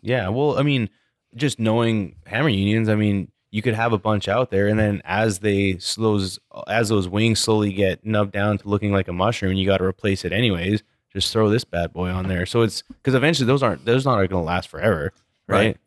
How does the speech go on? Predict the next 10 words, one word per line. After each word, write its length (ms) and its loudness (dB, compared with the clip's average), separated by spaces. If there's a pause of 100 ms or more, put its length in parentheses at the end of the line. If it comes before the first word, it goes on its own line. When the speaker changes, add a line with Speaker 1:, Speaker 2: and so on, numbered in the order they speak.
Speaker 2:
And 80 2
every 140 4
six 240 0
months 340 2
they, 300 -2 (360)
they 120 -2
test 280 0
the 120 0
iron, 400 4 (720)
which 260 -20